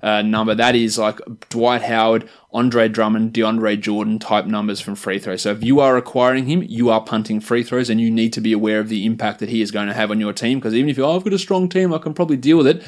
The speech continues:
you probably can't with the way that he is, how many times he's getting to the line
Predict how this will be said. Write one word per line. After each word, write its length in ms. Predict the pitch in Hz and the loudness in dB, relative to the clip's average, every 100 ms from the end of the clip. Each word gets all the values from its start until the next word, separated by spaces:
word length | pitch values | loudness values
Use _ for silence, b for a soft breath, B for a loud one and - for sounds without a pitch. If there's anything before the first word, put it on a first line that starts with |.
| B B | B B
you 140 | 123 | 2
probably 500 | 123 - 120 120 107 | 2 0 2 2 2
can't 340 | 107 107 104 - B | -2 -4 -4 -8 B
with 140 | 117 113 | -2 0
the 60 | |
way 200 | 107 107 | 2 2
that 140 | 107 101 | 2 2
he 220 | 123 135 | 4 4
is, 160 | 113 107 87 | 2 -4 -12
how 160 | 95 113 | -4 -2
many 340 | 123 147 180 | 0 2 4
times 280 | 175 147 135 | 4 2 0
he's 100 | 123 | 0
getting 220 | 123 120 | 2 2
to 100 | 117 | 0
the 80 | 117 | -2
line 320 | 110 120 196 | -2 -2 -2